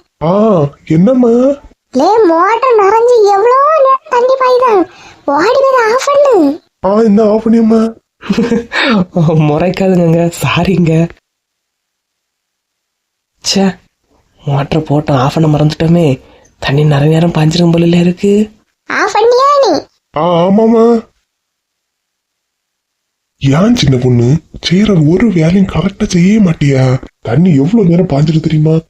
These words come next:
Speaker 1: கீதாக்கா வீடெல்லாம் தாண்டி போகுது.
Speaker 3: ஓ, அப்படியாங்க. மறந்து போச்சு பாத்துக்கிடுங்க.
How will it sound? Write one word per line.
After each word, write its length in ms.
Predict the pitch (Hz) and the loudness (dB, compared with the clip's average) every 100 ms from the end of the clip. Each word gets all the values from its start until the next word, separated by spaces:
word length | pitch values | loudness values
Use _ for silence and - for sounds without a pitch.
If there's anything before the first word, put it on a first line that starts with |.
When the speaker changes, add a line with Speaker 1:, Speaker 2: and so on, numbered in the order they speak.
| _ _ | _ _
Speaker 1:
கீதாக்கா 400 | - 185 190 165 143 | -6 -2 -2 0 0
வீடெல்லாம் 500 | 151 147 175 220 185 | 0 2 2 2 0
தாண்டி 260 | 143 165 | 0 0
போகுது. 580 | 165 147 139 131 120 113 - _ _ _ | 0 0 0 -2 -4 -4 -10 _ _ _
Speaker 3:
ஓ, 360 | 170 170 175 165 | -4 0 0 -2
அப்படியாங்க. 720 | - 170 175 170 165 160 160 _ _ _ | -2 -2 0 0 0 0 -4 _ _ _
மறந்து 600 | - 139 143 131 143 175 | -6 -4 -2 0 0 0
போச்சு 280 | 165 156 165 | 0 -2 -4
பாத்துக்கிடுங்க. 560 | 156 151 151 143 135 | -2 -2 -2 -2 -4